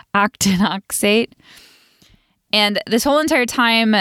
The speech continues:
I have been talking about sunscreen. Really, what we're talking about are sunscreens that, that contain those. T-,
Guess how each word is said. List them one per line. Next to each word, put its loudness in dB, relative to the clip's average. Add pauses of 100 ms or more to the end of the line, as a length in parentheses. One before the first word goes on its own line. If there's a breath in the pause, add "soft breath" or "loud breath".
(140)
I 0
have -2
been 2
talking -2
about 0
sunscreen. 0
Really, 0
what 0
we're 0
talking 0
about 2
are 2
sunscreens -4
that, 0
that -6
contain -2
those. 0
T-, -6